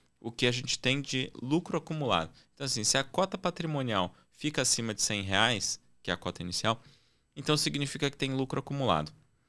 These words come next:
Se tem lucro acumulado, eu posso distribuir uma parte do lucro acumulado, né? O que que vai acontecer se uma hora, a gente não, infelizmente ainda não chegou nessa,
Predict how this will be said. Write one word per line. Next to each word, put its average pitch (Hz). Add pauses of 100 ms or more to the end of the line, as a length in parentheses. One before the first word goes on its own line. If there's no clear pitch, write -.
(200)
Se -
tem 160
lucro 117
acumulado, 147
eu 175
posso -
distribuir 143
uma 151
parte 131
do 131
lucro 131
acumulado, 113 (160)
né? 95
O 110
que -
que -
vai 165
acontecer 143 (360)
se 127 (120)
uma 104
hora, 104
a 107
gente 92
não, 95 (380)
infelizmente 95
ainda 98
não 98
chegou 98
nessa, 92